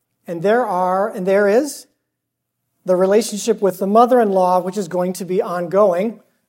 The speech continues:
uh, unless Cindy finds a handgun. So she's gonna have to deal with this, and this is a larger issue. This is a bigger picture.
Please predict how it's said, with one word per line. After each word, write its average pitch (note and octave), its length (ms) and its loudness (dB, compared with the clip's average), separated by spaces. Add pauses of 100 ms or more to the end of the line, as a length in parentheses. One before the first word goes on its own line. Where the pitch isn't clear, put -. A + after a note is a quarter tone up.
(100)
uh, D#3+ 240 -12
unless F3 320 -6
Cindy F3+ 240 -2
finds E3 320 -8
a E3+ 60 -4
handgun. F#3+ 540 -2 (3250)
So - 240 -2
she's A#3 240 -2
gonna C4 160 2
have A3 240 -2
to A#3 100 -8
deal A3+ 400 0
with F#3 280 0
this, F3 260 0
and G3 160 -4
this A3+ 220 2
is A#3 100 -4
a G3+ 220 0 (480)
larger G#3 960 0 (100)
issue. A3 320 -4
This F#3 200 -6
is G3 100 -4
a A3 60 0
bigger F#3+ 360 -4
picture. F#3 480 -10